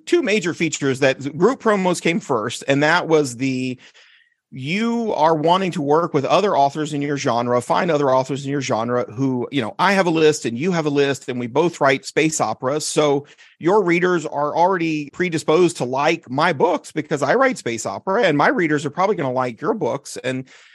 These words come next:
we're always fond of saying in the business that it's not a zero-sum game. You know, readers don't just read one book and go, "Well, that's my book for the year. I guess I'll have to wait till next year to read that Joanna Penn book."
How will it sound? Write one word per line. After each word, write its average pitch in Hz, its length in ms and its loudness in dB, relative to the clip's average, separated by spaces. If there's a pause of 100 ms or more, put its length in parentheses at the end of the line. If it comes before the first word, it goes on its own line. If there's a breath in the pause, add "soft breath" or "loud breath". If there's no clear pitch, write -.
we're 165 160 6
always 160 280 4
fond 139 240 2
of 123 80 -4
saying 208 300 0
in 135 120 -2
the 120 80 -4
business 131 340 -4
that 135 100 -4
it's 123 140 -8
not 156 180 2
a 139 40 2
zero-sum 120 580 0
game. 127 340 0
You 127 80 -2
know, 123 80 0
readers 151 460 -2
don't 147 180 2
just 117 180 -6
read 143 260 2
one 139 300 0
book 151 280 2
and 123 100 -2
go, 123 140 -2
"Well, 208 340 0
that's 180 240 2
my 180 140 2
book 214 280 2
for 208 180 -2
the 214 120 -4
year. 226 360 2
I 160 100 2
guess 160 220 0
I'll 156 100 -4
have 175 180 -4
to 175 80 -4
wait 185 240 -4
till 180 160 -8
next 196 260 -2
year 135 140 -6
to 131 80 -4
read 135 220 -4
that 135 180 -2
Joanna 139 320 -2
Penn 135 300 -2
book." 110 260 -12